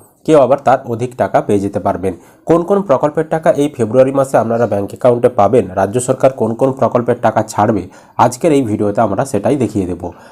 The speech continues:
অবশ্যই ভিডিওটি উপকারে আসবে, শেষ পর্যন্ত দেখতে থাকুন। চ্যানেলে নতুন হলে চ্যানেলটি সাবস্ক্রাইব করবেন, আর যারা Facebook থেকে দেখছেন পেজটিকে অবশ্যই ফলো করে রাখবেন। এবং আপনি কোন জেলা থেকে ভিডিওটি দেখছেন, পশ্চিমবঙ্গ সরকারের আপনি কোন প্রকল্পের টাকা পান,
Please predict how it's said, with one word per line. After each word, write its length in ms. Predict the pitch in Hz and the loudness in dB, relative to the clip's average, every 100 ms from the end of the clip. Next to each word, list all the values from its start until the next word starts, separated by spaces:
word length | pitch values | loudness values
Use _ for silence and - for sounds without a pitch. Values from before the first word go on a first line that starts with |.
| - | -2
অবশ্যই 360 | 110 135 151 160 | 2 2 2 0
ভিডিওটি 280 | 120 127 127 | 0 0 0
উপকারে 320 | 117 104 - | -2 2 4
আসবে, 200 | 110 110 | 4 2
শেষ 160 | 117 107 | -4 -4
পর্যন্ত 360 | 117 107 113 110 | -4 -2 -2 -2
দেখতে 280 | 98 95 120 | -4 -4 -4
থাকুন। 220 | 120 139 135 | -2 -2 -2
চ্যানেলে 280 | 104 104 | 0 0
নতুন 260 | 104 113 151 | 0 0 0
হলে 200 | 143 143 | 2 0
চ্যানেলটি 320 | 113 101 104 | 0 0 -2
সাবস্ক্রাইব 440 | 107 98 - 139 135 | -4 -6 0 2 2
করবেন, 280 | 151 139 151 156 _ - | 0 0 -2 -2 _ -6
আর 80 | 110 | -2
যারা 220 | 117 113 | 0 0
Facebook 340 | 113 107 127 - | 0 -4 -4 -4
থেকে 160 | 139 | -2
দেখছেন 280 | 135 135 147 139 | 0 0 -2 -2
পেজটিকে 440 | 202 202 113 160 - | -4 -4 -2 -2 0
অবশ্যই 400 | 104 101 - 156 | 0 -2 -2 -2
ফলো 200 | - 135 | 0 0
করে 200 | 104 104 | -2 -6
রাখবেন। 320 | 95 90 90 87 - - _ _ - | -6 -8 -10 -14 -18 -20 _ _ -4
এবং 200 | 123 165 160 | 0 0 0
আপনি 240 | 123 123 139 | -4 -4 -4
কোন 140 | 131 123 | -4 -2
জেলা 160 | 127 139 | 0 0
থেকে 180 | 139 147 | 0 -4
ভিডিওটি 400 | 117 117 123 117 | -2 -2 -2 -2
দেখছেন, 340 | 107 104 139 139 - _ | -2 -2 -4 -4 -14 _
পশ্চিমবঙ্গ 480 | 123 117 160 156 156 151 | -6 -4 2 4 4 2
সরকারের 440 | - 110 135 131 | 0 0 4 4
আপনি 180 | 117 123 | 2 0
কোন 220 | 117 131 147 | -2 0 0
প্রকল্পের 440 | 127 117 117 123 - | 0 0 0 -2 -4
টাকা 220 | 95 104 | -4 -2
পান, 200 | 110 | 0